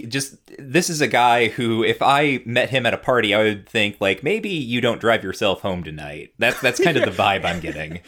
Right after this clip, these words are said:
Speaker 2: It's a man who is, like, spinning fanfic about himself. And he's like, "Ah, what, I don't know. What can I say about Richard Bachman? Oh, he'll murder me." <laughs>
Speaker 1: Yeah.
Speaker 2: Like, that's an endearing fact about Dickie Bachman,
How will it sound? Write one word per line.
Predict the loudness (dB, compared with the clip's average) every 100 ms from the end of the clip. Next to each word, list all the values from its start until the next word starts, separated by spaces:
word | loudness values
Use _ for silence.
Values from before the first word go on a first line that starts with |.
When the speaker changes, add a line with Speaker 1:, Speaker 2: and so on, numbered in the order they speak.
| -10 -10 -12 -12
Speaker 2:
It's | -10 -2
a | 0
man | 0 -2 0
who | 2
is, | 2
like, | 0
spinning | -2 -4 0 0 0 -2
fanfic | -4 -8 -4 0 0 -2 -2 -2 -4
about | -4 -2 -2
himself. | -4 -6 -6 -6 -4 -2 -2 -4 -12 -20 _ _ -12 -4
And | -2
he's | 0
like, | -2 -4
"Ah, | -8 -6
what, | -4 -4 -4
I | -4
don't | -2
know. | -2
What | -2 -2
can | -4
I |
say | -4 -4
about | -4
Richard | -6 -10 -8
Bachman? | -8 -8 -4 2
Oh, | 2 2 -2 -12 -4
he'll | 2 2 4
murder | 6 6 4 -2
me." | -6 -14 -16
<laughs> | -20 -20 _ _ -4 2
Speaker 1:
Yeah. | 2 4 2 2 0
Speaker 2:
Like, | -4 -4 -12 -12 -12 -8
that's | -8 -6
an | -4
endearing | -2 2 2 2 -2
fact | -4 -4 -4
about | -4 -4 -6
Dickie | -8 -8
Bachman, | -8 -8 -6 -8